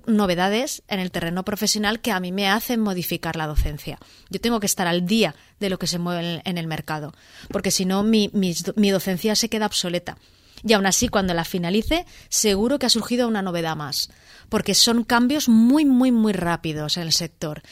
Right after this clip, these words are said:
y, y demandan que el, tanto las, la parte académica como el propio sector esté al día de, de, de las innovaciones. Hace unos años hablamos de los youtubers.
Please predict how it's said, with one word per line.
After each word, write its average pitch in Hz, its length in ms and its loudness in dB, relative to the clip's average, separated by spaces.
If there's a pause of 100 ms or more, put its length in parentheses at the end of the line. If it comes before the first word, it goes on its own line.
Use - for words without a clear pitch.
(240)
y, 185 520 2
y 214 60 -2
demandan 175 460 0
que 214 240 2
el, 185 140 -4
tanto 180 320 -2
las, 165 300 -4
la - 340 -12
parte 185 500 2
académica 196 600 0
como 180 280 0
el 170 80 0
propio 190 340 0
sector 208 340 0
esté 190 300 -2
al 202 160 0
día 202 220 0
de, 220 200 0
de, 180 200 -4 (140)
de - 220 -8
las 151 180 -4
innovaciones. 175 580 -2 (1000)
Hace 202 220 -4
unos 220 180 -2
años 233 220 -2
hablamos 226 340 -2
de 185 80 -2
los 165 140 -4
youtubers. 202 540 -6